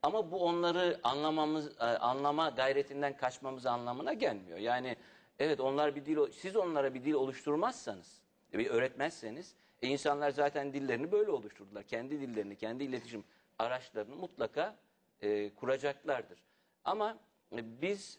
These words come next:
e, Türkçenin doğru kullanılmasından taviz vermememiz gerekiyor. Bütün, e, Türkiye'deki eğitimciler olarak, medya olarak,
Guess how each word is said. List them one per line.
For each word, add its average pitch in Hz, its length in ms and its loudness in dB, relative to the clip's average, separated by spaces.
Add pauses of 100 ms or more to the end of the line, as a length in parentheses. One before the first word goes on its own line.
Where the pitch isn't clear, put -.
e, 120 400 2 (1160)
Türkçenin 151 680 -2
doğru 135 300 4
kullanılmasından 120 960 -6 (420)
taviz 156 360 0
vermememiz 110 580 -2
gerekiyor. 95 400 -6
Bütün, 135 320 -4 (180)
e, 95 260 -6 (220)
Türkiye'deki 131 680 -2 (260)
eğitimciler 120 680 0
olarak, 101 520 -4
medya 113 460 0
olarak, 98 420 -2